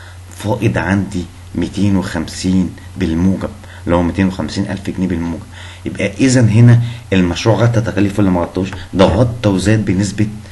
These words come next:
ميتين وخمسين ألف جنيه. يبقى إذا بنقول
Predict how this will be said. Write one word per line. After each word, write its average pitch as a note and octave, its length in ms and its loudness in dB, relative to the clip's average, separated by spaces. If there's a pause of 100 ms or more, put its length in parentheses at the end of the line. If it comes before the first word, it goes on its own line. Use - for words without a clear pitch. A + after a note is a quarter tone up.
(360)
ميتين G#2+ 260 6
وخمسين F#2+ 420 -2
ألف F#2 220 -6
جنيه. E2+ 240 -4 (340)
يبقى - 280 0
إذا G#2+ 180 4
بنقول G2 460 4